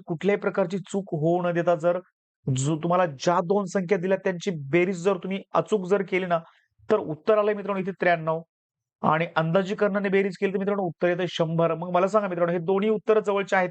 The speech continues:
की नाही? दोन्ही उत्तरं जवळचे आहेत का नाही? आहेत ना मित्रांनो, उत्तर जवळची, शंभरच्या जवळची उत्तर आहे. त्र्याण्णव हे मित्रांनो, अ, जे उत्तर आलंय,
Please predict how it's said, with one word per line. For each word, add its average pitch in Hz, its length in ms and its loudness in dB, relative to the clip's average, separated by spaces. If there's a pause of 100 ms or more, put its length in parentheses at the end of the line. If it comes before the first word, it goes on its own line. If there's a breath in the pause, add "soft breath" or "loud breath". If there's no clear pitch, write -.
की 190 80 -2
नाही? 175 160 0 (1500)
दोन्ही 175 220 2
उत्तरं 202 300 0
जवळचे 180 360 0
आहेत 165 180 2
का 143 80 0
नाही? 120 120 -8 (220)
आहेत 180 220 2
ना 226 60 0
मित्रांनो, 214 300 2
उत्तर 208 260 0
जवळची, 185 460 0
शंभरच्या 165 460 0
जवळची 156 300 -2
उत्तर 151 200 0
आहे. 147 100 0 (400 loud breath)
त्र्याण्णव 185 400 2 (360)
हे 190 60 2
मित्रांनो, 185 460 -2 (160)
अ, 151 220 4
जे 151 100 -2
उत्तर 165 280 0
आलंय, 175 240 4